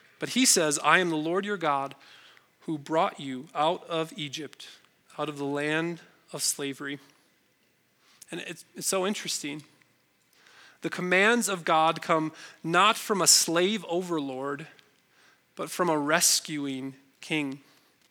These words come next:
"I am the Lord your God who brought you out of the la-, out of Egypt, out of the land of slavery." It's a small tweak, just a couple words difference, but it, it changes everything. See, their relationship with God is not based on their level of obedience,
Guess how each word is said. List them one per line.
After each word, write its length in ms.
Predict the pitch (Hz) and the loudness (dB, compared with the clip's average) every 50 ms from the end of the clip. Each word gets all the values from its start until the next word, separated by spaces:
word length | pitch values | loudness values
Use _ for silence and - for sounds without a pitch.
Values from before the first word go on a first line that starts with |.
| _ _ _ - - - | _ _ _ -18 -6 -4
"I 60 | 147 | -2
am 80 | 147 156 | -2 -2
the 80 | 156 | -2
Lord 300 | 151 156 165 180 202 196 | -2 -2 0 -2 -2 -2
your 80 | 214 202 | -4 -4
God 240 | 180 180 160 151 151 | -2 0 0 0 0
who 60 | 147 | -4
brought 360 | 139 160 165 165 180 - - | -6 -2 -2 0 0 0 0
you 80 | 208 185 | 0 0
out 120 | 180 180 | 0 0
of 100 | 170 151 | -2 -4
the 80 | 156 147 | -6 -6
la-, 320 | 143 147 156 160 165 - | -2 -2 0 0 0 2
out 160 | 160 165 190 | 2 2 2
of 60 | 190 180 | 2 -2
Egypt, 260 | 170 139 143 135 - - | -4 -4 -6 -8 -4 -2
out 120 | 147 151 156 | -2 0 0
of 80 | 151 | -2
the 80 | 143 147 | -4 -4
land 440 | 143 139 147 151 156 156 156 160 156 | -4 -2 -2 -2 0 0 -2 -2 -4
of 100 | 156 - | -2 -2
slavery." 400 | - - 151 147 139 139 139 131 - - - - - - - - - - _ _ _ - | -2 0 0 -2 -2 -4 -6 -8 -10 -16 -20 -18 -18 -18 -18 -20 -20 -20 _ _ _ -6
It's 140 | - - - | 2 2 4
a 40 | 175 | 4
small 360 | - - 180 180 185 202 220 | 4 2 2 2 2 2 2
tweak, 480 | 214 - - 202 165 143 - - - - _ _ _ _ _ - | 0 -4 -6 -6 -6 -6 -6 -10 -18 -20 _ _ _ _ _ -12
just 180 | - - - | -6 -6 -6
a 40 | 165 | -4
couple 260 | - - 185 180 202 | -2 -4 -2 -2 -2
words 260 | 190 185 180 175 165 - | -2 0 -2 -2 -2 -2
difference, 420 | - 156 - - 143 135 131 - | -4 -4 -4 -4 -8 -8 -8 -4
but 140 | - 175 165 | -2 0 0
it, 100 | 165 165 - - | 0 -2 -8 -14
it 80 | 175 170 | -6 -2
changes 400 | - 196 185 196 180 165 147 151 | 0 2 2 2 2 0 2 2
everything. 540 | 180 202 196 160 135 - - 156 180 175 _ _ _ _ _ _ _ _ _ _ _ _ _ _ _ _ _ _ _ _ _ _ _ _ - - - - - - - - _ _ - | 0 0 0 -8 -12 -12 -14 -14 -16 -16 _ _ _ _ _ _ _ _ _ _ _ _ _ _ _ _ _ _ _ _ _ _ _ _ -20 -20 -20 -20 -20 -20 -20 -20 _ _ 0
See, 140 | - 208 | 0 4
their 140 | 185 190 190 | 4 4 4
relationship 960 | 180 180 165 160 170 220 269 - - - 262 220 190 - - - 175 165 - - | 4 4 4 4 4 4 4 4 2 2 2 0 0 0 2 2 2 2 0 -2
with 160 | 170 156 - | -6 -4 0
God 220 | 180 165 165 170 | 2 4 4 4
is 100 | 170 156 | 4 2
not 300 | 175 180 196 214 196 175 | 2 4 4 2 2 4
based 260 | 147 190 214 - - 190 | 2 4 4 4 2 4
on 160 | 175 170 170 | 4 2 4
their 160 | 165 165 160 | 4 2 2
level 480 | 151 156 165 170 196 185 202 196 180 165 | 2 4 4 4 4 4 2 0 0 -2
of 140 | 156 147 | -4 -4
obedience, 1040 | 151 147 139 139 143 180 220 247 226 196 151 135 123 135 170 180 - - - - - | -4 -4 -4 -4 -4 0 0 0 0 0 -2 -2 -4 -4 -4 -2 -2 -2 -2 -4 -8